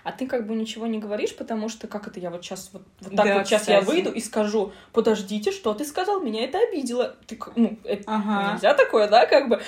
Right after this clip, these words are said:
Speaker 1: Вот я тоже начинаю
Speaker 2: Скандал
Speaker 1: м,
Speaker 2: учинять.
Speaker 1: я сейчас начинаю тоже как-то себя приучать, ну, говорить реально, что мне вообще-то обид-, ну,
Speaker 2: Мгм.
Speaker 1: мне обидно.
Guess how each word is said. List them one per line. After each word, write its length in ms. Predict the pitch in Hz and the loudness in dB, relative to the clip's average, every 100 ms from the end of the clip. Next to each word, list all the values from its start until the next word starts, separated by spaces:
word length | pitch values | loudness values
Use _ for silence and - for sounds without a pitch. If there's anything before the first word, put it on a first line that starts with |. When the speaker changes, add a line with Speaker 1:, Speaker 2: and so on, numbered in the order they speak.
| - - | -8 -2
Speaker 1:
Вот 160 | 220 | -2
я 140 | 240 339 | 0 0
тоже 240 | 427 311 | 0 -2
начинаю 460 | 262 - 247 254 220 | -4 -6 -4 -2 -4
Speaker 2:
Скандал 560 | 208 220 220 214 202 | -6 -6 -2 0 0
Speaker 1:
м, 60 | 202 | -2
Speaker 2:
учинять. 540 | 202 202 202 196 196 - _ _ - - | -6 -8 -8 -8 -10 -14 _ _ -16 -12
Speaker 1:
я 200 | 226 220 | -6 -6
сейчас 380 | - 233 240 - | -6 -8 -8 -8
начинаю 380 | 233 - 240 226 | -14 -8 -6 -6
тоже 300 | 226 220 196 | -4 -6 -6
как-то 540 | 196 190 - 180 175 - - - | -8 -10 -8 -6 -6 -10 -20 -16
себя 360 | - 196 202 | -12 -4 -4
приучать, 840 | 196 208 202 - 233 269 - - - - | -4 -8 -8 -4 -2 -2 -4 -14 -12 -4
ну, 160 | 220 185 | -4 -4
говорить 500 | 202 226 202 190 185 | -4 -4 -4 -8 -8
реально, 460 | 175 180 175 175 - - - | -8 -8 -12 -16 -18 -20 -20
что 920 | - 190 185 180 180 175 170 170 - _ _ - | -8 -4 -4 -4 -4 -4 -6 -8 -12 _ _ -16
мне 160 | 190 208 | -8 -8
вообще-то 300 | 262 208 202 | -6 -4 -4
обид-, 220 | 180 190 | -6 -4
ну, 200 | 226 196 - _ - | -2 -2 -6 _ -8
Speaker 2:
Мгм. 240 | 226 214 | -2 0
Speaker 1:
мне 160 | 220 208 | 2 2
обидно. 400 | - 196 190 | 0 -4 -8